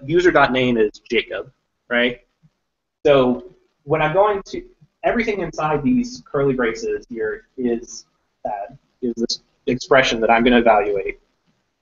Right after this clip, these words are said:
Um, so first we say user dot name, so that would be, like, Jacob. And then that gets piped through a filter called upper,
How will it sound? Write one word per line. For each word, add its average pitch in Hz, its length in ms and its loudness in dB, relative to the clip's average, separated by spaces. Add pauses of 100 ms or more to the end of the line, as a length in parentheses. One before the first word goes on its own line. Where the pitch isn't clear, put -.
Um, 107 200 -4 (100)
so - 200 -2
first 156 240 2
we 143 80 2
say 147 120 6
user 156 280 2
dot 156 180 2
name, 120 420 -2
so 120 140 -6
that 117 240 6
would 117 100 -2
be, 113 160 -2
like, 107 200 -2
Jacob. 104 400 -4 (540)
And 120 140 0
then 120 280 2 (140)
that 127 160 4
gets 131 180 -4
piped 135 340 -2
through 123 400 2
a 120 60 -6
filter 120 280 0
called 113 320 2
upper, - 340 -4